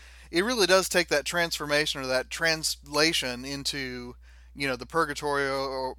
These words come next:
purgatorial or the paradisal realm in order to get the form and the color and all those things right. He doesn't have it in himself to do it. Uh, so, I mean, I,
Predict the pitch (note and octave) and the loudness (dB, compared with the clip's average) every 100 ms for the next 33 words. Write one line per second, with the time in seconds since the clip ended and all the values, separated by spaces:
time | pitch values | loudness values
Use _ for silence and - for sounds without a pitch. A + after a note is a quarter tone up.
0 | - - F3 D3 - D#3 D3+ D3 C#3+ B2 | -14 -2 0 0 -4 0 2 2 0 -6
1 | A#2 - D#3 C3+ C3+ C#3 C#3 B2+ A#2 B2 | -8 -2 0 4 4 4 2 -6 -8 -12
2 | - - - - - D3 G#3 F3+ B2+ B2 | -18 -20 -20 -20 -4 2 4 4 2 -2
3 | C3+ - - - - D#3 D#3+ F3 D#3 - | -8 -18 -20 -20 -8 -4 -2 -2 -4 -2
4 | D3+ D3+ B2+ - E3 D#3+ D#3 C3 B2+ - | -2 -2 -4 -6 -2 -2 -2 -4 -6 0
5 | D#3 D3+ C#3 B2+ C#3 C#3 C3+ - C3+ A#2+ | 2 4 0 2 0 0 -4 -4 -6 -4
6 | C3 C#3+ B2 A2+ F#3 F#3 D#3 C#3+ D#3+ E3 | 0 2 2 0 2 4 4 2 6 6
7 | D3+ C#3+ D3 C#3 C3 D3+ D3 - B2+ C#3 | 6 -2 -4 -4 0 2 2 0 -8 -6
8 | D#3 A#2 A#2 - - - - - - E3+ | -4 -6 -8 -16 -20 -20 -20 -2 6 8
9 | D#3 C#3+ C#3 - E3 E3 D#3 D3+ | 8 6 4 2 2 4 6 4